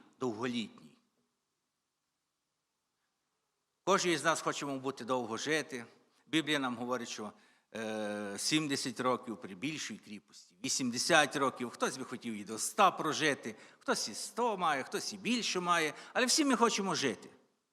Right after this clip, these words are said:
А Біблія чітко нам говорить: "Шануй свого батька і матір, щоб тобі продовжилися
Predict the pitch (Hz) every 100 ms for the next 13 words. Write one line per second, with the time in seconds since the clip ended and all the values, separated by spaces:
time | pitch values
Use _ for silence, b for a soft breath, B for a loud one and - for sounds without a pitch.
0 | _ _ _ _ _ _ _ _ _ _
1 | _ _ 110 113 123 127 123 - 117 -
2 | 95 92 85 85 80 76 _ _ _ _
3 | _ _ _ _ - - - 143 143 156
4 | 147 - 123 120 104 107 - - 90 82
5 | 80 _ _ _ _ _ _ _ _ _
6 | _ _ _ - 123 - 110 139 139 110
7 | 104 104 101 101 - 101